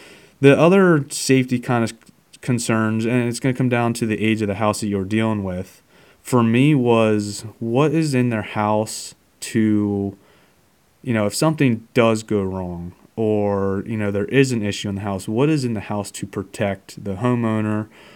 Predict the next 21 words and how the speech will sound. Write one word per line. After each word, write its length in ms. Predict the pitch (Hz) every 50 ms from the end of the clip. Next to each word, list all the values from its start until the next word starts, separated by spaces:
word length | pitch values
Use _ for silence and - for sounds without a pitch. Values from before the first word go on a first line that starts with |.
| - _ _ -
or 220 | - 120 120 123
to 240 | 123 120 - - 117
let 240 | 110 104 98 95 -
them 180 | - 98 95 92
know? 360 | 92 90 85 - - - - _ _ _ _ - - - - - _ _
Um, 580 | - 117 117 110 113 110 107 104 107 107 - - -
and 500 | 117 117 117 117 113 113 113 113 110 113
there, 240 | 120 120 123 123 - -
there's 260 | 131 127 127 123 117
a 40 | 113
couple 300 | - - 180 175 160 131
things 340 | - - 120 110 107 101 104
there. 200 | 104 101 98 98
One 260 | 101 117 139 160 165
is 160 | 151 131 117
obviously 380 | 113 107 104 104 104 - - 101
surge 300 | - - 101 95 87 -
protection, 640 | - 104 - 104 92 92 - - 92 90 92 92 _ _ - - - _ _ - -
um, 380 | 110 107 104 101 101 95 98
protecting 560 | 95 - 113 - - 117 117 117 - 120 110 107
their, 480 | 101 101 101 101 98 98 95 95 -